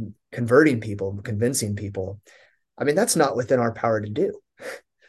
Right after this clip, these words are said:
I mean, we can try to provide, you know, conditions for it, but ultimately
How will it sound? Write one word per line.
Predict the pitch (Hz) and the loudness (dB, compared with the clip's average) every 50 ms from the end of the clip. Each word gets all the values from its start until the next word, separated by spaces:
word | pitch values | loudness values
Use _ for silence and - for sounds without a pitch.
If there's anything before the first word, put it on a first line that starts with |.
| _ - - _ _ _ _ _ - - - | _ -20 -20 _ _ _ _ _ -20 -12 -6
I | 135 | -2
mean, | 135 135 127 131 | 0 0 2 4
we | 175 190 | 2 2
can | 190 - 165 147 | 4 2 2 2
try | - - - 165 139 147 151 156 | 0 0 2 2 4 4 2 2
to | 156 - 135 123 120 117 117 113 113 113 - - _ - | 0 -2 -2 -2 0 0 -2 -4 -4 -8 -10 -14 _ -8
provide, | - 131 117 120 117 123 123 120 110 104 _ _ _ _ _ _ _ _ _ _ _ _ _ _ _ _ _ _ _ - | -4 -2 0 2 4 4 2 2 0 -4 _ _ _ _ _ _ _ _ _ _ _ _ _ _ _ _ _ _ _ -10
you | 131 113 | -10 -10
know, | 104 | -8
conditions | - - 120 110 120 151 160 - 156 127 117 - | -8 -8 -6 -2 -2 -2 0 -2 -2 -4 -6 -6
for | - 101 90 85 | -8 -10 -8 -8
it, | 87 87 - - | -8 -10 -8 -6
but | - - | -6 -2
ultimately | - 120 170 190 190 - 147 127 110 110 110 107 107 107 107 107 | 0 2 2 2 2 0 -4 -4 -4 -4 -4 -4 -4 -6 -6 -8